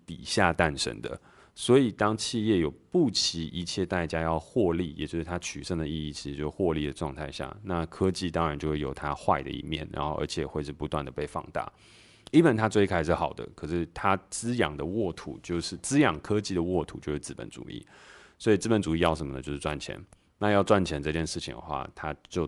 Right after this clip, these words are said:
当然称不上是一个多么多么善意跟高尚的行为，它一定会有它的一个必要之恶存在。而当随着这个赚钱的东西要越来越多、越来越多的时候，这个事情的缺点也就会越来越被展现出来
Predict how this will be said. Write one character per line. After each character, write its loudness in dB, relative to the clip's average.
当 2
然 -2
称 -6
不 -8
上 -8
是 -8
一 -12
个 -8
多 8
么 4
多 0
么 0
善 0
意 -2
跟 -6
高 -2
尚 -6
的 -10
行 -12
为， -10
它 -2
一 0
定 -4
会 -2
有 -4
它 -10
的 -8
一 -10
个 -8
必 -6
要 0
之 -6
恶 4
存 -14
在。 -4
而 0
当 4
随 4
着 4
这 0
个 2
赚 2
钱 -4
的 -8
东 -4
西 -4
要 0
越 2
来 0
越 -2
多、 -4
越 0
来 -2
越 -4
多 -6
的 -10
时 -8
候， -6
这 -4
个 -4
事 -4
情 -8
的 -6
缺 2
点 -2
也 -8
就 -8
会 -4
越 2
来 -4
越 -4
被 -8
展 -10
现 -6
出 -12
来 -14